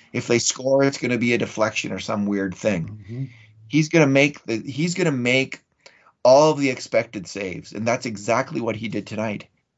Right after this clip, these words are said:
Speaker 1: Every single shot, um, that was expected that he would save,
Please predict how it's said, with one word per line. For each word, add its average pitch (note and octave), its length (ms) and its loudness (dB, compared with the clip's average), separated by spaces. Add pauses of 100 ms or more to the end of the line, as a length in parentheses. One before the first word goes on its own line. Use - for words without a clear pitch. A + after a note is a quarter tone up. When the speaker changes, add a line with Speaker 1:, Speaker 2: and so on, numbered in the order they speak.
(640)
Speaker 1:
Every B2 300 4
single B2 800 0
shot, G#2 520 2 (720)
um, F2+ 240 -2
that F2+ 80 -4
was F2 120 -6
expected A#2+ 460 -2
that - 80 -8
he F#2+ 100 -6
would F2+ 140 -10
save, - 360 -10